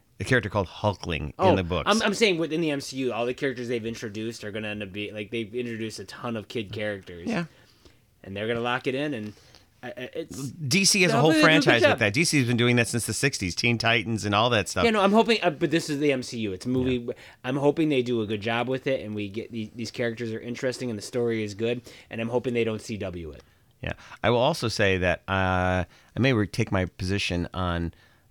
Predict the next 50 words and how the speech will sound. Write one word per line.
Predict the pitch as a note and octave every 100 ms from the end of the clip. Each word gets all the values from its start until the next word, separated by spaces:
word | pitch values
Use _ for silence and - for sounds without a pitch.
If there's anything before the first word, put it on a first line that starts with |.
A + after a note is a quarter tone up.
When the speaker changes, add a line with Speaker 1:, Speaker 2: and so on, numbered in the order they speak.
| _ _ -
Speaker 1:
Emil | G#2 G#2+ G2
Blonsky | F#2 G2 G2+ - F#2
being | F#2 F2+
kind | E2 F#2
of | E2 D#2+
good, | F2 F#2 G2
because | - F2+ E2
if | -
you | F#2+
think | C3+ C3+
about, | A2+ F#2 -
yeah, | G2+
the |
comic | F2+ C3 C3+ -
book | -
character | - F2 D#2+ F2 E2 - - _ _ -
is | F#2+ E2 D#2 -
more | G2+ G2
villainous, | D#2+ F#2+ G#2+ F#2+ D2+ -
but | F2 - -
the |
T | F#2 -
V | A#3+ B2
show, | G2 F2 E2+ _ _ -
I'm | G2+
sorry, | C3
the | G2+
movie, | G#2+ C#3+ A#2 F2 _ _ -
he | A#2+
was | D#3 E3
a |
soldier. | E2+ - A2+ B2 - - - _
He | G#2+
wasn't, | C3 C#3+
like, | G2 F2
an | E2
evil | G#2+ G2
mercenary. | E2+ E2+ G#2 D#2+ D2+ D2
He | F2+
was | E2
a |
soldier | - A2+ A2 E2+
who |
was | E2+
upset | D#2 - C3 A#2
that | F2
he |
was | D2
getting | D2+ C#2
older. | D2+ A#2 B2 -